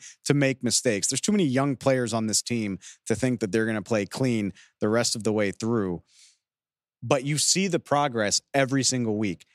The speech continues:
and they have grown into a formidable football team right in front of us.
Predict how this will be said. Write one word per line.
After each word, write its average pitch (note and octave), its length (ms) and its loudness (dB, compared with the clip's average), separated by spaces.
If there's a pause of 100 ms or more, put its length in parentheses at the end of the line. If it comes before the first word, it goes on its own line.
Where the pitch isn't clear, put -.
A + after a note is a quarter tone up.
(200)
and C3+ 180 2
they D#3+ 100 4
have F#3+ 160 0
grown E3+ 300 4
into B2+ 480 0 (200)
a A#2+ 80 0
formidable D3+ 480 2
football C3+ 400 2
team A2+ 360 -2 (260)
right C3 280 2
in G#3+ 80 0
front A#3+ 220 2
of G3 80 -2
us. - 320 -2